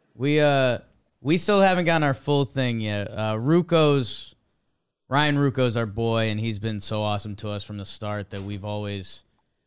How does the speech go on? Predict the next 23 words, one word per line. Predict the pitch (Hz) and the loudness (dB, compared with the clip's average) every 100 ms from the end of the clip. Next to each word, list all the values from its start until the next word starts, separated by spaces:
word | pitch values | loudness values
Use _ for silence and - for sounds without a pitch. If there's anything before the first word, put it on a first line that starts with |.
| _ | _
we've | 117 120 | -8 -6
talked | - 123 120 | 0 0 0
about | 110 117 110 | -2 -2 -2
doing, | 113 110 107 | -4 -6 -4
like, | 104 101 | -6 -6
a | 101 | -6
home | 92 110 107 | -6 -6 -6
and | 104 | -6
home | 101 107 104 101 | -6 -6 -6 -6
R | 95 104 | -6 -6
two | 98 104 | -6 -8
C | 98 - 104 | -8 -6 -8
two | - 101 | -8 -12
talking | 92 104 104 98 95 | -8 -6 -6 -6 -6
Yanks, | 101 98 - | -6 -6 -10
but, | - 95 92 - _ | -10 -8 -8 -12 _
uh, | 92 92 90 87 - - _ _ _ | -6 -6 -4 -8 -14 -20 _ _ _
covid | - 135 120 107 | 0 0 0 -2
made | 110 110 | -4 -2
that | 104 101 | -2 -2
a | |
little | 101 98 | -4 -6
tough, | 92 104 98 95 - - | -6 -4 -4 -6 -14 -20